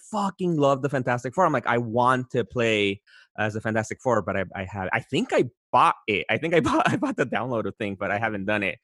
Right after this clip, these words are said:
Did you guys get to do that? 'Cause doesn't it have, like, God Doom involved in, in the story? So that's fucking cool. God Doom.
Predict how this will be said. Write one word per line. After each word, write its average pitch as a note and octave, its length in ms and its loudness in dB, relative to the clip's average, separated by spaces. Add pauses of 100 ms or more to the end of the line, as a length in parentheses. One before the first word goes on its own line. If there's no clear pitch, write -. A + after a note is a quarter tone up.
(120)
Did B2 160 -2
you D#3+ 80 4
guys G3 280 2
get G#3 160 -4
to G3+ 80 -6
do G3 140 -2
that? A3 260 -4 (680)
'Cause D3 100 0
doesn't F#3+ 200 4
it - 20 6
have, F3+ 100 6
like, E3+ 200 4
God D#3+ 340 8
Doom G3+ 460 4
involved G3 420 4
in, G#3 160 -2
in F#3+ 100 -2
the F#3+ 100 -6
story? G3 360 0
So E3 100 -4
that's C#3 340 -6
fucking C3+ 280 -4
cool. D3 560 4
God C#3 400 4 (180)
Doom. A2 500 0